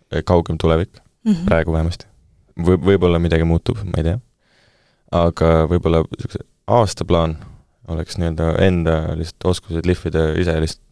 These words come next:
Speaker 1: nagu parem olla.
Speaker 2: Mhm.
Speaker 1: Et seda ma olen nagu meeles pidanud need esimesed viis aastat, et ma tahaks samamoodi jätkata. Et alati on kuskilt midagi õppida ja kellegelt õppida.
Speaker 2: See on väga hea mõte, millega lõpetada, et alati on kuskilt midagi õppida ja kellelt õppida.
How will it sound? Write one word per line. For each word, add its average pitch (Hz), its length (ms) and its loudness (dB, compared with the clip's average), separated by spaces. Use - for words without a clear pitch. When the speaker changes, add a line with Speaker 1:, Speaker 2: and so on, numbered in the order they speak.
Speaker 1:
nagu 82 200 -10
parem 82 500 0
olla. 85 240 -6
Speaker 2:
Mhm. 202 180 -2
Speaker 1:
Et 85 80 -6
seda 85 160 0
ma 85 100 0
olen 85 180 0
nagu 80 680 -2
meeles 87 320 0
pidanud 82 420 0
need 78 160 -4
esimesed 92 360 0
viis 85 200 0
aastat, 80 300 -2
et - 240 -20
ma - 60 -20
tahaks - 220 -12
samamoodi 85 360 -4
jätkata. - 340 -4
Et - 100 -10
alati 90 280 2
on 87 60 -2
kuskilt 90 280 0
midagi 87 220 2
õppida 85 340 0
ja 80 300 -4
kellegelt 87 340 -2
õppida. - 280 -6
Speaker 2:
See - 160 2
on 214 60 6
väga 208 200 6
hea 202 140 4
mõte, 190 260 -2
millega 185 260 -2
lõpetada, 190 500 -4
et - 120 -4
alati 302 300 -2
on 208 80 0
kuskilt 220 340 -2
midagi 196 240 0
õppida 196 320 -2
ja 196 60 0
kellelt 185 300 -2
õppida. - 300 -6